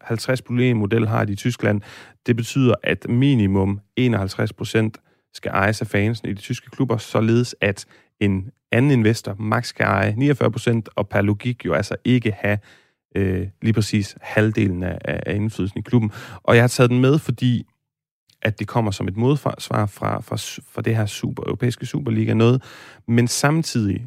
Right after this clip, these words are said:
siger det også noget om, Tyskland har, de tyske klubber har tilsyneladende, indtil videre i hvert fald, nægtet at være en del af det her Superliga-projekt, europæiske Superliga-projekt. Men det er også interessant, fordi at de tyske klubber her bliver fremhævet som foregangsmænd, hvor at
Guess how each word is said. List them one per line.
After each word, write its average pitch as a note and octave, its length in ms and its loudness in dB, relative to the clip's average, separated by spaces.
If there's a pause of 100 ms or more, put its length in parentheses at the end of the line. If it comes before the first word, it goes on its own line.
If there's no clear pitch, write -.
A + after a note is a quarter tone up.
(200)
siger - 360 0
det - 200 0
også B2 260 0
noget A#2 220 0
om, A2 260 0 (160)
Tyskland A2+ 420 -4
har, F#2 260 -4
de G#2+ 120 -10
tyske C#3 200 -8
klubber A#2 180 2
har G2 240 -2 (260)
tilsyneladende, A2+ 680 2 (480)
indtil A#2 200 0
videre C3 140 6
i C3 40 2
hvert A#2 100 2
fald, A2 140 0
nægtet B2 420 -2
at G2 120 -4
være F#2+ 80 -2
en G2 80 0
del D#3+ 240 2
af A2+ 60 0
det A#2 120 2
her A2+ 200 2
Superliga-projekt, B2 920 -4 (260)
europæiske A#2+ 460 0
Superliga-projekt. A#2 680 -2 (400)
Men A#2 160 2
det A#2 120 4
er A2 80 4
også C3+ 220 0
interessant, B2+ 500 0
fordi G#2+ 320 -2
at - 280 -4
de A#2+ 40 -8
tyske - 320 -6
klubber G#2+ 240 2
her G2+ 220 2
bliver A2 180 -2
fremhævet A2+ 480 2
som G#2+ 160 -4
foregangsmænd, G#2 760 -2 (500)
hvor G2+ 280 4
at - 240 -2